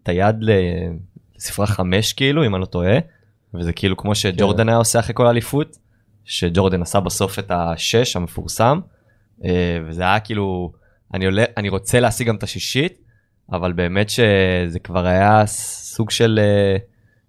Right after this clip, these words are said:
Speaker 1: סוף ה-, לא סוף הקריירה, אבל ההליכה לקראת סוף הקריירה. אבל אם אנחנו נוגעים באמת בפאו, זה פשוט מדהים, זה מראה לנו כמה,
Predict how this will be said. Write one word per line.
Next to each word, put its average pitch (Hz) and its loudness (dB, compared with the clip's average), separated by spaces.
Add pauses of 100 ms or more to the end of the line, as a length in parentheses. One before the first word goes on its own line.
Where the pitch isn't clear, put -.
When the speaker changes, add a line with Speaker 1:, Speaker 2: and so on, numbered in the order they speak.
(120)
Speaker 1:
סוף - -2
ה-, 110 4
לא 143 -2
סוף - -4
הקריירה, 143 2
אבל 104 -2 (680)
ההליכה 101 0
לקראת 113 -4
סוף - -10
הקריירה. 107 2 (560)
אבל 95 0
אם 127 2
אנחנו 98 0
נוגעים 92 2
באמת 98 2
בפאו, 107 2
זה 87 -4 (160)
פשוט - -2
מדהים, 101 2 (500)
זה 92 -2
מראה 87 0
לנו 127 0 (220)
כמה, 135 0